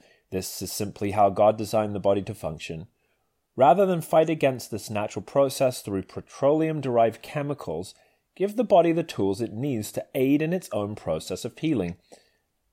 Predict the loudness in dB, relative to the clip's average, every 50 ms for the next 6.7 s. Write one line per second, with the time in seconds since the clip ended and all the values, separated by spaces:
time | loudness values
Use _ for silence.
0 | _ -8 -6 -4 -4 0 4 4 4 4 4 -2 -6 -6 -6 -8 -4 -2 0 -2
1 | -2 -2 -8 -8 -8 -8 -6 -6 -6 -6 -8 -10 _ _ _ _ _ _ _ _
2 | _ -12 -8 -6 -6 -6 -6 -6 -2 -2 -2 0 2 0 0 0 0 -2 -2 0
3 | 2 0 0 0 -2 -2 -2 -2 -4 -6 -10 -14 -16 _ _ _ _ _ _ _
4 | _ _ _ _ 2 4 4 4 4 4 4 4 4 2 2 2 4 2 2 0
5 | -4 -6 -6 -6 -10 -14 -14 -14 -8 -2 -2 0 0 0 -4 -6 -8 -4 0 0
6 | 0 0 -2 -6 -8 -4 2 4 4 4 4 2 -2